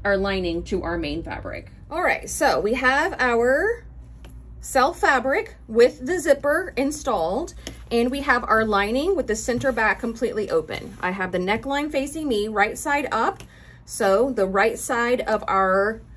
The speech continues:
self fabric goes face down,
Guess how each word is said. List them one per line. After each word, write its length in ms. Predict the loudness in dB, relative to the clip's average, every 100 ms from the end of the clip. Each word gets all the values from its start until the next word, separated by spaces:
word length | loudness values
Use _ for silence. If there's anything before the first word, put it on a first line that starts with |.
| -20 -16
self 360 | 0 2 2 2
fabric 680 | 2 2 0 -2 -4 -10
goes 920 | -2 2 4 8 8 6 0 -8 -10 -16 -20 -18 -4
face 280 | -4 -4 -2
down, 500 | 2 2 0 -10